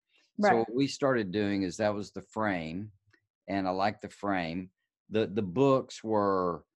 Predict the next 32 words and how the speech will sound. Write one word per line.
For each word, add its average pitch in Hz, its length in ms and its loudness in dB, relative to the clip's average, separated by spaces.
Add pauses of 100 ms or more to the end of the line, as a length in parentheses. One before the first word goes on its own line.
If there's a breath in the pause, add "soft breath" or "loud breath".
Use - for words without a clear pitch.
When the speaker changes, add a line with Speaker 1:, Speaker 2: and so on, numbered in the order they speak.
(200)
Speaker 1:
public 107 340 -2
domain 101 420 0
type 95 260 -6
books, 78 480 -10
so 85 360 -4 (240)
they 101 80 -2
were 95 80 -2
chosen. 120 460 2
There 107 100 2
were 98 60 -2
certainly 110 480 -2
older 110 300 0
books, 98 480 -4
and 85 100 -6
they 80 40 -6
were 80 80 -6
chosen 92 360 -6
for 87 160 -10
good 85 300 -4 (440)
reason 104 420 0
in 87 100 -2
terms 98 380 -4
of, 76 160 -10 (140)
of 76 180 -12
that, 87 400 -4 (480)
but 123 480 4 (260)
they 123 60 -4
still 160 240 2
were 123 80 4
public 95 360 -2
domain. 92 500 -2
So 98 420 -4